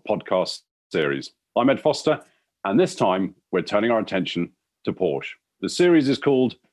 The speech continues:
Porsche's Winning Formula. Ever since Ferdinand Porsche designed the Volkswagen Beetle in nineteen thirty-nine, eight years after launching his eponymous company in nineteen thirty-one,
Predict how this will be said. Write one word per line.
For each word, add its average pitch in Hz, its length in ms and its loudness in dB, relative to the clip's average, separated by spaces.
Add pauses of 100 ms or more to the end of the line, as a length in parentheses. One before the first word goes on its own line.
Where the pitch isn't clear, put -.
(400)
Porsche's 127 480 0 (100)
Winning 95 440 -2 (160)
Formula. 71 400 -4 (1300)
Ever 175 160 2
since 170 260 2
Ferdinand 127 540 2
Porsche 104 320 2
designed 113 320 0
the 101 60 0
Volkswagen 110 540 -2
Beetle 90 420 -2
in 95 120 -4
nineteen 92 380 -4
thirty-nine, 82 600 -6 (420)
eight 143 180 2
years 113 440 2 (140)
after 101 240 -2
launching 107 360 0
his 90 140 -2
eponymous 104 460 -2
company 87 460 -4 (340)
in 98 120 0
nineteen 95 340 -2
thirty-one, 92 680 -2